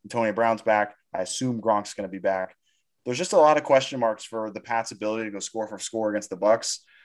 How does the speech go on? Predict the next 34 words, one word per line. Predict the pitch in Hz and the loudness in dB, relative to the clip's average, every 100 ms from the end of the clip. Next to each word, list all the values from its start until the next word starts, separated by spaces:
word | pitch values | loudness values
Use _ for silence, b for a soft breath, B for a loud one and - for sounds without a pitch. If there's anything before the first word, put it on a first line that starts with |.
| b b - | b b -2
Like, | 120 - | 0 4
signs | 147 165 185 - | 6 6 4 2
tell | 147 143 | 2 4
me | 151 | 2
to | 135 | -2
go | - 120 120 | 2 4 4
for | 120 | 2
Tampa | 113 110 107 98 | -6 -4 -4 2
Bay | 95 101 101 _ _ - | 6 6 2 _ _ -8
at | 107 - | -6 2
seven | 131 113 101 | 4 4 0
now, | 95 87 92 90 | -2 -2 -4 -4
no. | 92 90 90 - _ 110 | -2 -2 -4 -8 _ 4
But | |
when | 110 123 | 6 6
it | |
was | 127 | 4
under | 170 156 | 4 4
seven, | - 123 120 | 6 6 4
the | |
signs | 113 123 120 110 | -2 0 -2 0
were | |
definitely | 107 107 101 - | -2 -2 -6 -2
pointing | 110 113 | -2 -2
towards | 120 110 - | -2 -2 0
Tampa. | 117 117 120 | 0 2 2
But | 117 113 107 _ _ _ _ _ _ _ _ _ - | 6 6 6 _ _ _ _ _ _ _ _ _ -2
going | 123 135 156 | 2 4 6
back | 160 180 | 4 4
to | 180 | 0
the | 156 | -4
gut, | 131 143 170 - | 2 4 4 2
I | 123 120 | -2 -4
just, | - 139 156 - - | 0 0 0 -4 -14